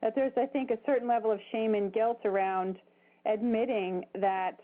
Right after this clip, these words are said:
there's a lot of stress in the world right now, and there's a lot of anxiety, and sometimes psychiatrically we need support to handle it, and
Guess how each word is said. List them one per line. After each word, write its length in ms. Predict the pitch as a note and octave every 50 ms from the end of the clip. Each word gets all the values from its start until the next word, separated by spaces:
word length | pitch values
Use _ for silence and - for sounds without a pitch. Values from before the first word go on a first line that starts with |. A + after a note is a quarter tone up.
| - _ _ _ - -
there's 240 | G#3 G3+ G#3 G#3 G#3+ G#3+
a 20 |
lot 340 | G3+ F#3+ F#3+ F#3+ G3+ G#3+ A3
of 80 | B3+ B3 -
stress 240 | - C#4+ D4+ D#4+ D#4 -
in 100 | B3+ A3
the 80 | G#3 G3+
world 280 | F#3 F#3+ F#3 F3+ F3
right 240 | F3+ F3 E3+ E3+ -
now, 200 | F3+ F3 F3+ G3+
and 80 | G#3+ G#3+
there's 120 | G#3 G3+ G#3
a 40 | F#3+
lot 220 | F#3+ G3 G#3+ G#3+
of 80 | A3+ A3
anxiety, 520 | G#3+ G#3 F#3+ G3+ F#3+ F#3+ G3+ G#3+ A3 G#3
and 140 | G3 F#3+ F#3 -
sometimes 580 | - G#3 G3+ G#3 - - B3 G#3+ G#3+ A3 A3+ A3+ -
psychiatrically 1000 | A3+ G#3+ G#3+ - G#3+ G#3 G#3+ A#3+ - - A#3+ - - - G#3 G3+ G#3 A#3+ B3+ B3 - - - - - - - - - - _ _ -
we 120 | A#3 C4
need 160 | C#4 C4+ B3 -
support 680 | - G#3 - - - C#4+ D#4+ D#4+ A3+ F3+ E3 B2 - - _ _ _ _ _ _ _ -
to 180 | - A#3 A3 G3+
handle 500 | G3+ F3 G#3+ A#3 A3+ A3 G#3 G#3 G3 F#3+
it, 180 | F#3 F#3+ G3+ G#3
and 200 | G3+ G3+ G3+